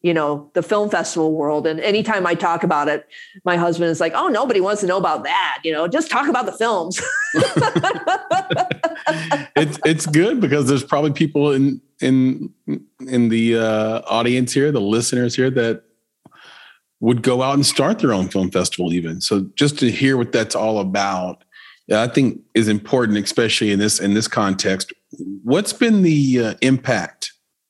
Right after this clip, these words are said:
Speaker 2: of having Ken Burns and Michael Moore as advisory board members?
Speaker 1: Yeah. Uh, Ken is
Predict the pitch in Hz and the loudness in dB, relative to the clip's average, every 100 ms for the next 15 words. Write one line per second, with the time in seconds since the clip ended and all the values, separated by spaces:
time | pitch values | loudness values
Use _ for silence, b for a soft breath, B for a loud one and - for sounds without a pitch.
0 | _ _ _ _ _ 117 - 113 110 104 | _ _ _ _ _ -4 0 0 2 2
1 | 98 - 120 110 98 104 101 98 92 95 | 0 0 2 2 2 2 2 2 2 2
2 | 92 92 - 98 95 95 92 95 95 92 | 2 0 0 0 0 0 2 4 2 0
3 | 87 - _ _ _ 92 95 85 87 87 | -2 -10 _ _ _ -2 0 0 0 0
4 | 90 85 85 85 85 85 - - - _ | -2 -4 -4 -6 -6 -10 -12 -14 -16 _
5 | _ _ _ B B B B 170 175 160 | _ _ _ B B B B -2 0 0
6 | 156 143 147 147 - 151 143 139 127 110 | 0 -2 -2 -4 0 0 2 2 0 -2
7 | - _ _ 165 - 233 311 294 - 175 | -8 _ _ -8 -2 0 0 0 0 2
8 | 170 - - | 2 0 -12